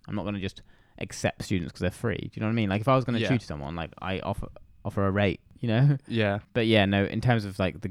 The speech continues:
Speaker 1: good of the country, then
Speaker 2: Yeah.
Speaker 1: yeah.
Speaker 2: Corruption in India is just so rampant. Like,
Speaker 1: Really?
Speaker 2: it, yeah. Like, in this country, like, you'd expect cor-, corruption to not,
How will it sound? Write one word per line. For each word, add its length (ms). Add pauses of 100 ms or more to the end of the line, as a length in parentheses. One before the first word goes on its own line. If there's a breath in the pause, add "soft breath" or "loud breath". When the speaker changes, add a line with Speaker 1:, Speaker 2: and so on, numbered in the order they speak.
(140)
Speaker 1:
good 160
of 100
the 80
country, 600 (140)
then 160
Speaker 2:
Yeah. 60
Speaker 1:
yeah. 240 (260)
Speaker 2:
Corruption 460
in 380
India 380
is 160
just 280 (120)
so 340
rampant. 600 (320)
Like, 180
Speaker 1:
Really? 140
Speaker 2:
it, 120
yeah. 260 (160)
Like, 180
in 120
this 140
country, 420
like, 200
you'd 160
expect 360
cor-, 340
corruption 360
to 120
not, 320